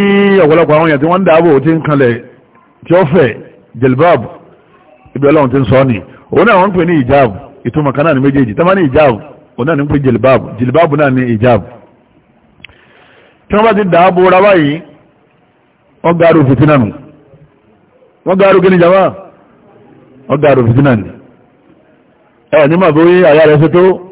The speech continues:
ẹ ní màá bẹ́yìn rẹ̀ ṣe tó. Nítorí ní Ọlọ́run Ọba Allah tó sí wọn láàyín, Ọlọ́run Ọba Allah ti mọ̀ pé tí wọ́n bá máa dá kíní ń bò, ṣìnà pọ̀. Nítorí ní téèyàn bá rí, iná ni máa wọ̀yàn lójú.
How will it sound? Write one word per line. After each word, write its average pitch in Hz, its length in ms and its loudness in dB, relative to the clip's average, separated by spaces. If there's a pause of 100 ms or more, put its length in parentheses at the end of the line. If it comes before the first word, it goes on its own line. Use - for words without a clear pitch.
(380)
ẹ 151 140 2
ní 156 80 0
màá 175 120 0
bẹ́yìn 156 280 2
rẹ̀ 139 100 2
ṣe 143 120 2
tó. 160 160 2 (1700)
Nítorí 214 320 0
ní 220 40 0
Ọlọ́run 226 280 2
Ọba 190 140 0
Allah 202 280 2
tó 202 140 0
sí 165 80 0
wọn 175 160 2
láàyín, 165 420 2 (840)
Ọlọ́run 202 260 2
Ọba 190 160 2
Allah 196 260 2
ti 170 80 -2
mọ̀ 156 160 0
pé 151 140 0 (200)
tí 170 120 -2
wọ́n 151 120 2
bá 170 100 2
máa 170 160 0
dá 165 140 0
kíní 185 220 0
ń 156 140 -2
bò, 123 120 0 (600)
ṣìnà 131 340 -2
pọ̀. 135 220 0 (880)
Nítorí 180 360 0 (120)
ní 180 100 -2
téèyàn 175 260 0
bá 170 160 2
rí, 170 120 2 (340)
iná 151 160 0
ni 143 80 0
máa 147 180 0
wọ̀yàn 139 220 2
lójú. 123 220 0